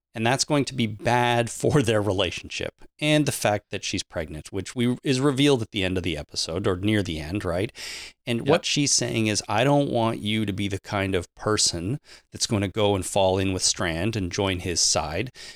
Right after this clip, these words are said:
Speaker 1: because that's not who you are, and that's not the kind of father I want you to be." And she knows this because he was with Negan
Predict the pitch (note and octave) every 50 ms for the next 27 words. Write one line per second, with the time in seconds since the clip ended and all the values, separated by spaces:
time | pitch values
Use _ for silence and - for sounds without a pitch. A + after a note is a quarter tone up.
0 | _ _ _ A#2 - - B2 A#2 A2 - - - - _ _ _ _ _ _ _
1 | - A#2 B2+ - - D#3 D3+ C3+ C3+ D3+ D#3 E3 E3+ B2+ F#2 E2 E2 F2 A#2 D3
2 | D#3 - - _ _ _ - G#2+ G#2 G#2 A2 A#2+ - - A#2+ A2 G#2 G2+ - -
3 | - - - F2+ F2 - G#2+ - - - - G3+ G#3 F#2 - D#2 C#2+ - - _
4 | _ - F#2 F2+ F#2 F2+ - - F#2+ F#2+ F2 E2+ - F#2+ G2 A2+ A2+ - - E3+
5 | F3 F#3 A3+ C4+ C4+ G#3+ - - F2+ F2+ - - - G2+ - - A#2 A#2 - -
6 | D3 C#3 C#3 C#3 C3+ C3 A#2+ - - - - - - _ _ _ _ A#2+ A2+ -
7 | C#3+ D3+ G#3 C4 A#3+ D3 D#2 D2+